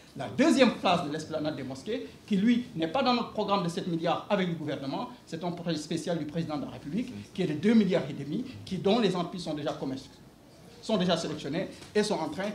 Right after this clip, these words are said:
d'ouvrir les chantiers pour le livrer sur un horizon de neuf mois. Voilà à peu près, globalement, ce qui a été fait jusqu'ici avec le programme d'urgence. Et ensuite, et en même temps qu'on faisait le programme d'urgence,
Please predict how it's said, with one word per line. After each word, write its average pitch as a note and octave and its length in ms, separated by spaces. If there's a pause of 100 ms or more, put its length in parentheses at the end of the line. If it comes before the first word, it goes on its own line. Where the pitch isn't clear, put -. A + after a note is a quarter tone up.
(200)
d'ouvrir G3 280
les D#3+ 80
chantiers F#3+ 340
pour F#3+ 160
le E3+ 60
livrer E3 380 (100)
sur G3 180
un D#3 140
horizon D3+ 280
de D3+ 120
neuf C#3 200
mois. - 160 (240)
Voilà G3 380
à G#3 40
peu G3+ 100
près, E3+ 400 (100)
globalement, F3 460
ce F3 100
qui E3 140
a D3+ 60
été D#3+ 160
fait D3 180
jusqu'ici G3 580 (220)
avec F3+ 260
le F3 60
programme E3+ 500
d'urgence. G3+ 460 (320)
Et F3+ 40 (520)
ensuite, C#4+ 340 (180)
et F3+ 140
en F#3 80
même A3+ 220
temps G#3+ 140
qu'on F#3 120
faisait F3 160
le E3+ 80
programme E3 240
d'urgence, D3+ 360